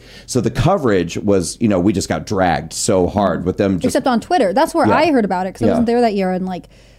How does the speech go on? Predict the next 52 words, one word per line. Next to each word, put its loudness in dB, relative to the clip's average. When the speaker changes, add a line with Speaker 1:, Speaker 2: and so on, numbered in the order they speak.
Speaker 2:
Twitter 2
was 4
in 0
love 2
with -4
it, -8
or -2
at -2
least -2
conservative 0
Twitter -2
was -8
like, -2
"This 2
Speaker 1:
I 4
Speaker 2:
is 2
Speaker 1:
must 2
Speaker 2:
so 2
Speaker 1:
have 2
missed 2
those 2
Speaker 2:
fascinating." 2
Speaker 1:
tweets. 0
<laughs> -
Speaker 2:
See, 2
I 2
got, -2
see, 2
people 4
would, 2
t-, -6
I 4
wasn't 4
on 2
Twitter 0
at -2
the -2
time, -2
and -2
people -2
would -4
text -8
them -8
to -12
me, -10
and -8
they'd -8
be -2
like, 2
Speaker 1:
Uh. -4
Speaker 2:
"This -2
is 0